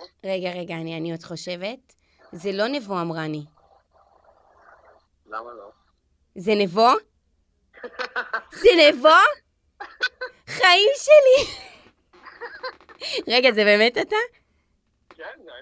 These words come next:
Speaker 2: אני, פחי אבוטבול.
Speaker 1: אה, אני שרופה, אני שרופה. יא מצחיק, אני ראיינתי אותך. מאוד
Speaker 2: די.
Speaker 1: מעליב. אה,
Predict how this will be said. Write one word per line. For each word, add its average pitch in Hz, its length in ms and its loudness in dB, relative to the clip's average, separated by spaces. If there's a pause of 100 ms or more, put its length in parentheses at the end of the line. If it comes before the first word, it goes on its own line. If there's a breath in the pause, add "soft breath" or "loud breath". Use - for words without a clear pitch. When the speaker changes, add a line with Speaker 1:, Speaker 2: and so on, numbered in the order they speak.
Speaker 2:
אני, 339 100 -20
פחי 302 400 -10
אבוטבול. 320 720 -12
Speaker 1:
אה, 784 420 -2
אני 807 80 -10 (200)
שרופה, 554 460 0 (180)
אני 571 80 -10 (200)
שרופה. 392 580 -2 (300 loud breath)
יא 277 140 2 (100)
מצחיק, 381 320 -6
אני 269 180 0
ראיינתי 247 480 -2
אותך. 359 260 -8 (1080)
מאוד 196 240 -2
Speaker 2:
די. 240 60 -10
Speaker 1:
מעליב. 180 480 -8
אה, - 80 -12